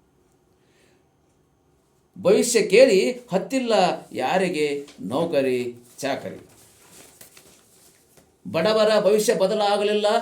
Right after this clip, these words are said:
ಯಂತ್ರ ತಂತ್ರ ಮಂತ್ರ, ಮಂತ್ರ ಲಿಂಬಿಕಾಯಿ ಪ್ರಸಾದದಿಂದ. ಸರಾಯಿ ಕುಡಿದು ಕರುಳ ಬಳ್ಳಿಯ ಕುಡಿಗಳು ಮಸನ ಸೇರಿವೆ ಆಗಿದ್ದಾರೆ ಹೆಣ್ಣು ಮಕ್ಕಳು ರಂಡಿ ಮುಂಡ್ಯಾರು.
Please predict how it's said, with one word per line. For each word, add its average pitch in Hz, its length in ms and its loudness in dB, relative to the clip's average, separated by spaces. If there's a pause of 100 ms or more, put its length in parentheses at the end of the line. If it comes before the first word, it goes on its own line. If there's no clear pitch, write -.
(180)
ಯಂತ್ರ 214 380 -2
ತಂತ್ರ 190 360 -2
ಮಂತ್ರ, 185 340 -4 (340)
ಮಂತ್ರ 202 340 -2
ಲಿಂಬಿಕಾಯಿ 190 720 -2
ಪ್ರಸಾದದಿಂದ. 160 840 -2 (1400)
ಸರಾಯಿ 208 560 2
ಕುಡಿದು 220 600 2 (240)
ಕರುಳ 247 300 4
ಬಳ್ಳಿಯ 233 480 2
ಕುಡಿಗಳು 214 420 4
ಮಸನ 208 340 -2
ಸೇರಿವೆ 214 800 2
ಆಗಿದ್ದಾರೆ 190 680 2
ಹೆಣ್ಣು 170 380 -2
ಮಕ್ಕಳು 156 500 -4
ರಂಡಿ 147 280 -4
ಮುಂಡ್ಯಾರು. 156 680 -4